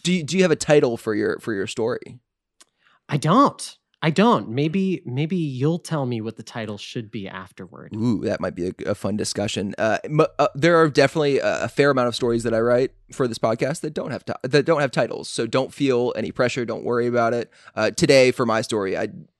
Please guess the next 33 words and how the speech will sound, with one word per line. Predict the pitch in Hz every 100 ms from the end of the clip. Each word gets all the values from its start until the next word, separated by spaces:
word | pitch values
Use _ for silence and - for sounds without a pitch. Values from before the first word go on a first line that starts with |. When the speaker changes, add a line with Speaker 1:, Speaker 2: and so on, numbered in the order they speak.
| _
Speaker 1:
was | 123 120
like, | -
"I'm | 123
gonna | 117 92
come | 78
up | -
with | -
one." | - -
So | - 85
I, | 73 -
I | 90 -
thought | - 131
about | 131 127
it | -
for |
a | 127
little | 123
bit. | 127 127 _ _
It's | -
a | -
pretty | 170
stupid | 131 208 180
title. | 151 139 139 139
We'll | 127 139
get | -
to | 104
it. | 104 - -
<laughs> | 170 -
But, | 117 147 120 -
um, | 123 120 107 85 92 - -
but | 147
yeah, | 220
so, | 143 165 131